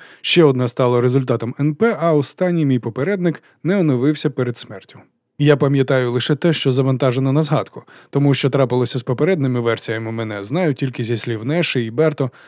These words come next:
або по відео з камер спостереження. Три інші смерті були сплановані як належить.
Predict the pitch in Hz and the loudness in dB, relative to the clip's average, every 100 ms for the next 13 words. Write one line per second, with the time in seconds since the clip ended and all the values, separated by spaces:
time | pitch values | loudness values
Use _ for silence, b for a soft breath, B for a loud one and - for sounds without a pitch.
0 | B 131 143 143 131 127 147 131 120 127 | B -2 0 2 2 2 2 2 2 -2
1 | 120 113 - 123 - 120 98 - 98 - | -2 -4 -8 -10 -4 -6 -6 -12 -20 -20
2 | _ _ _ _ _ - 143 147 180 185 | _ _ _ _ _ 0 0 2 2 2
3 | 180 - 170 151 - 123 139 139 120 113 | 0 0 2 2 -2 -2 -2 -2 -4 -2
4 | 131 127 127 113 113 113 104 95 - - | 0 0 0 -2 -4 -6 -8 -10 -14 -18